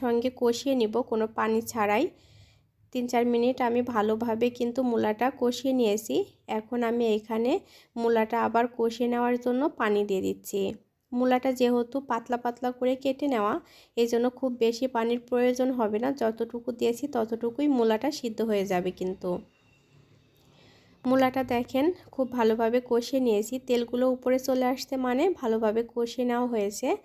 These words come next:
মূলাটা কষিয়ে নেওয়া শেষ। এখন আমি দিয়ে দিচ্ছি এখানে ঝোলের পানি। ঝোলের পানিটা দিয়ে দিয়েছি, খুব বেশি পানি লাগবে না।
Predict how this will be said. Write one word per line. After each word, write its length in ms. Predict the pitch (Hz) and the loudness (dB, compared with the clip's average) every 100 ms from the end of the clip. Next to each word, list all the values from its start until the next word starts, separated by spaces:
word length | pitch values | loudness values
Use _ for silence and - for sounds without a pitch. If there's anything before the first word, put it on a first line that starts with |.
| _ _ _ _ - | _ _ _ _ -2
মূলাটা 340 | 240 233 247 247 | 2 2 0 -2
কষিয়ে 300 | 240 240 254 | -4 -2 0
নেওয়া 200 | 254 254 269 - | 0 0 -2 -4
শেষ। 280 | 247 254 - 226 | -2 -2 0 -4
এখন 220 | 214 226 226 | -4 -2 -2
আমি 200 | 226 233 | 0 0
দিয়ে 180 | 233 226 | 2 2
দিচ্ছি 260 | 233 233 247 | 0 -6 -8
এখানে 280 | 240 233 254 | -4 0 0
ঝোলের 400 | 247 233 226 233 247 | 0 -2 2 2 2
পানি। 320 | 226 208 269 - _ _ _ _ _ _ - | 2 2 0 -2 _ _ _ _ _ _ -12
ঝোলের 360 | 240 247 240 240 | -4 0 0 2
পানিটা 440 | 233 226 233 233 233 233 220 - 247 | 0 0 0 0 2 4 2 -2 -2
দিয়ে 180 | 247 247 | 0 2
দিয়েছি, 340 | 240 226 233 285 | 2 0 -2 -6
খুব 180 | 294 254 | -6 -2
বেশি 240 | 254 254 285 | -2 -2 0
পানি 260 | 269 269 262 | 0 2 2
লাগবে 360 | 233 226 240 | 2 0 0
না। 160 | 240 | 0